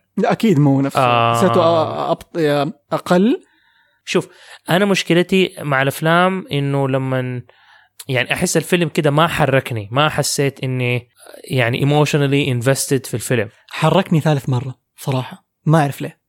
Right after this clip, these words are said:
Speaker 2: ممكن تحصل، لأنه سبايدر مان حركني تاني مرة، شفته أكتر من المرة الأولى.
Speaker 1: يمكن لأنه كان بالعربي؟
Speaker 2: لا، إنه،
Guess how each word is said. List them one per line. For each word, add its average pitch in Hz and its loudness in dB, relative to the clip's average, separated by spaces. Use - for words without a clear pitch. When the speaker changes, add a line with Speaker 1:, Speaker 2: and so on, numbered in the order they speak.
Speaker 2:
ممكن 262 2
تحصل، 131 0
لأنه 147 4
سبايدر 185 2
مان 185 2
حركني 156 0
تاني 139 0
مرة، 127 0
شفته 143 -2
أكتر 139 -4
من 123 -2
المرة 110 -4
الأولى. 110 -10
Speaker 1:
يمكن 151 -10
لأنه 131 -4
كان 135 -6
بالعربي؟ 135 -10
Speaker 2:
لا، 131 -6
إنه، 143 2